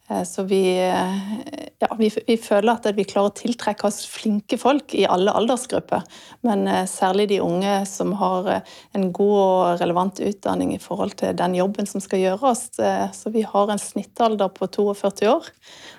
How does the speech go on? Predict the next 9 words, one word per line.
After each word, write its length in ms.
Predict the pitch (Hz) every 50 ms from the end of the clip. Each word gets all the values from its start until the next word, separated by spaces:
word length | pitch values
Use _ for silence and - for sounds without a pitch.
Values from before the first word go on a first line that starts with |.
| -
Eh, 760 | - 208 202 196 196 196 196 196 196 202 196 202 202 208 202 -
men 80 | -
så 140 | 208 - 202 190
har 140 | 196 196 202
vi 60 | 208
en 80 | 190 185
ansiennitet, 720 | 185 185 180 - - 190 180 175 - - 202 262 285 - _ _ - -
eh, 600 | 202 196 196 185 185 185 185 180 - 196 202 208 - -
så 220 | - - 202 190